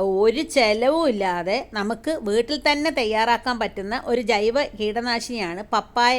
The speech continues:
ഇല സത്ത്. ഇതിനൊന്നും വേണ്ട, നമ്മളെ വീട്ടിൽ തന്നെയുള്ള പപ്പായയുടെ ഇലകൾ, ആ, ഞാൻ,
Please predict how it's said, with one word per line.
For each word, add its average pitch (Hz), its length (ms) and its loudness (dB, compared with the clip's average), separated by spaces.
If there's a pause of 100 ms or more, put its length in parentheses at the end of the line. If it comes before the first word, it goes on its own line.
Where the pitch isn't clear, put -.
ഇല 196 140 0
സത്ത്. - 400 -6 (640)
ഇതിനൊന്നും 320 640 0
വേണ്ട, 208 220 0 (300)
നമ്മളെ 240 300 0 (120)
വീട്ടിൽ 240 300 4
തന്നെയുള്ള 247 440 -2 (100)
പപ്പായയുടെ 220 600 2 (160)
ഇലകൾ, 208 340 2 (540)
ആ, 240 80 0 (500)
ഞാൻ, 262 100 -4